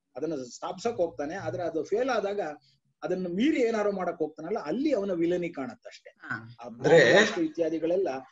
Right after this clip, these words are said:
Speaker 1: ಆ ವಿಲನಿಗೆ ಹೊಂದ್ಕೊಳ್ಳುವಂತ.
Speaker 3: ಪ್ರಾಯಶಃ ಸಂಧ್ಯಾ ರಾಣಿ ಅವರ ಪ್ರಶ್ನೆ ಪ್ರಾಯಶಃ ಈ ತರಹ ಇದೆಯೇನೋ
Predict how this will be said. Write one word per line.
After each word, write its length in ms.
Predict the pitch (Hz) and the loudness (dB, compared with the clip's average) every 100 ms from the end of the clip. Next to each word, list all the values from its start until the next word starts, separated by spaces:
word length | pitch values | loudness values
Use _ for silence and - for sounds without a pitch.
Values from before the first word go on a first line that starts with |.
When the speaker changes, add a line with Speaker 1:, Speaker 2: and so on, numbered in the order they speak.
| _ 135 | _ -8
Speaker 1:
ಆ 40 | |
ವಿಲನಿಗೆ 800 | - - _ _ 131 - - 160 | -8 -10 _ _ _ -14 -6 -4
ಹೊಂದ್ಕೊಳ್ಳುವಂತ. 560 | 131 135 - 139 214 214 - _ _ _ _ _ _ _ - | -4 -4 -2 -4 -4 -12 -20 _ _ _ _ _ _ _ 2
Speaker 3:
ಪ್ರಾಯಶಃ 640 | 147 185 196 175 220 214 | 6 8 8 8 8 8
ಸಂಧ್ಯಾ 340 | - 160 180 | 6 6 8
ರಾಣಿ 320 | 185 175 170 170 | 10 10 10 10
ಅವರ 240 | 165 170 | 12 10
ಪ್ರಶ್ನೆ 440 | 165 147 - 190 | 8 2 2 2
ಪ್ರಾಯಶಃ 880 | 180 143 120 165 160 160 156 208 151 147 | 2 4 6 8 6 6 4 2 -2 -6
ಈ 60 | |
ತರಹ 280 | 156 160 139 | 4 4 6
ಇದೆಯೇನೋ 720 | 160 117 117 147 160 151 | 4 2 0 8 8 10